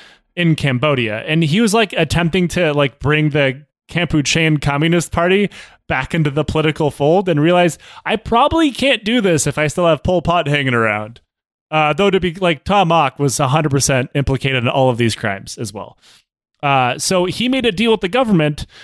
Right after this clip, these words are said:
to turn over Pol Pot, uh, to them and,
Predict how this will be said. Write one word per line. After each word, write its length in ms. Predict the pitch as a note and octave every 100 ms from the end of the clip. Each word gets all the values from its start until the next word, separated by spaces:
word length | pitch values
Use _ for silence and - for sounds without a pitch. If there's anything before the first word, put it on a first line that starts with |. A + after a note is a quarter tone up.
| -
to 100 | E3+
turn 400 | - G3 G#3+ G3+
over 320 | G3 G3+ G3+
Pol 260 | F#3+ F3 D#3+
Pot, 380 | - F3 D3 - _ _
uh, 400 | C3+ C3 A#2+ A#2
to 160 | C3 D#3
them 460 | D#3 D3+ A2+ G#2 G2 _ _ _ _ _ _ -
and, 300 | C#3 C#3+ E3+